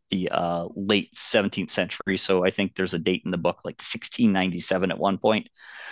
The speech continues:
Um, and this person did, you know, the core work of the manuscript was collecting all sorts of different spells and incantations and, um, charms from, you know,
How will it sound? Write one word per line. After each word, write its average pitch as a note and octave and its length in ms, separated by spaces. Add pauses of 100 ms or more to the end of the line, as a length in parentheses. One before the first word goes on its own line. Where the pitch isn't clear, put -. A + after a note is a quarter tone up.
(380)
Um, A#2 580 (920)
and C3+ 200
this D3+ 140
person C3+ 580
did, B2 280 (300)
you C#3+ 80
know, G#2+ 160
the B2 120
core F#3 220
work C3+ 280
of A2 60
the G#2+ 60
manuscript G2+ 580
was - 120
collecting B2 520
all A2 180
sorts - 280
of F#2+ 140
different - 300
spells F2+ 520
and E2+ 380
incantations F2 960
and, D#2+ 320 (480)
um, G1+ 240
charms F#2+ 540
from, F2 440
you G2 140
know, F2+ 80